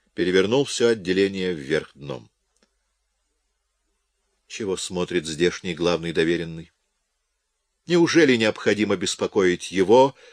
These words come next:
его, Гуччо Бальони, его, племянника главы компании, из-за такого пустяка, как долг в триста ливров, который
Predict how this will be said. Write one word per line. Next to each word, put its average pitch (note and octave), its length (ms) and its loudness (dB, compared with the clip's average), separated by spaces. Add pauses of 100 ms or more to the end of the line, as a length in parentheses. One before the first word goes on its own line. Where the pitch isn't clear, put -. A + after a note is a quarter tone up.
(160)
его, G2+ 580 2
Гуччо F#3+ 540 2
Бальони, D3 540 2 (320)
его, D3+ 380 4
племянника A#2 680 2
главы F#2 340 0
компании, A2+ 640 -2 (260)
из-за G2 300 -4
такого B2 360 2
пустяка, A#2+ 560 -2
как A2+ 240 0
долг C#3+ 320 4
в - 100 -16
триста - 420 0
ливров, D#3 600 0 (420)
который F2 400 -2